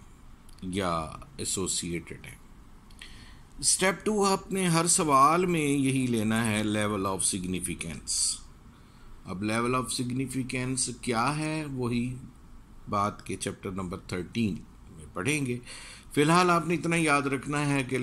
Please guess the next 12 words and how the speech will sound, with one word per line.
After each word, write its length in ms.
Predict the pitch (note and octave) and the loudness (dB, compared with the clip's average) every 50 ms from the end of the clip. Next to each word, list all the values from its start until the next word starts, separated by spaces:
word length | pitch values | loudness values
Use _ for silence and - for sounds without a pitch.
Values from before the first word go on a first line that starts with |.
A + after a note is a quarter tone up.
| B2+ B2 | 0 0
level 320 | B2 B2 B2 B2 C3+ C3 B2+ | 0 0 0 0 0 0 0
of 160 | B2+ A#2+ A2 - | 0 0 -2 -4
significance 840 | - A#2+ A2+ A2+ A#2+ A#2+ A2+ A#2 B2 A2+ A#2 A2+ A#2 A#2 A2+ A2+ | -6 -4 -4 -2 -2 -2 -2 -2 -4 -4 -4 -2 -2 -2 -2 -4
को 140 | - - A#2+ | -2 -2 -2
अल्फ़ा 460 | A2+ C#2+ F#2 A2+ A2+ A2+ A#2 C3 A#2+ | -2 -2 -2 -2 -2 -2 -2 -2 -2
से 160 | A2+ - A2+ G#2+ | -2 0 -2 -2
डिनोट 400 | F#2 F#2+ F2+ F2 E2 E2 D#2 D2+ | 0 -2 -2 0 -2 -2 -4 -6
करते 340 | - D#2 D#2 D#2+ - - - | -8 -12 -12 -12 -12 -14 -14
हैं, 160 | - - - - - - - - - - - - - - - - - - - - - - - - - - - - | -14 -14 -16 -18 -18 -20 -20 -20 -20 -20 -20 -20 -20 -20 -20 -20 -20 -20 -20 -20 -20 -20 -20 -20 -20 -18 -10 -4
और 220 | E2 C#3 C#3+ C#3+ C#3+ | 0 2 4 4 4
ये 240 | D3 C#3+ D3+ D3+ - - | 4 4 2 2 2 0
अल्फ़ा 380 | C#3+ D3 D3 C#3+ - E3 D#3+ | 0 0 0 2 4 6 6